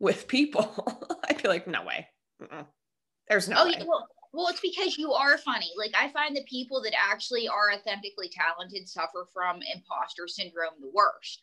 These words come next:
Speaker 1: Oh, yeah.
Speaker 2: And, and the reason being is that, you know,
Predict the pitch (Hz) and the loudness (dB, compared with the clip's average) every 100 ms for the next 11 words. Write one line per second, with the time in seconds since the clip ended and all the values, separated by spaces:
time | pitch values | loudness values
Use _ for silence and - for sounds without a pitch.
0 | - 294 208 101 - - 262 - - _ | -2 4 6 4 -2 -6 -6 -6 -12 _
1 | _ 262 262 269 277 349 370 370 339 285 | _ 0 2 0 2 2 2 0 -4 -6
2 | 202 - 277 262 220 170 165 277 - - | -8 -2 0 2 2 0 -6 -14 -2 4
3 | 220 196 175 185 185 175 - 208 226 202 | 4 4 6 8 8 6 0 -10 -6 -4
4 | 185 180 185 | -4 -6 -8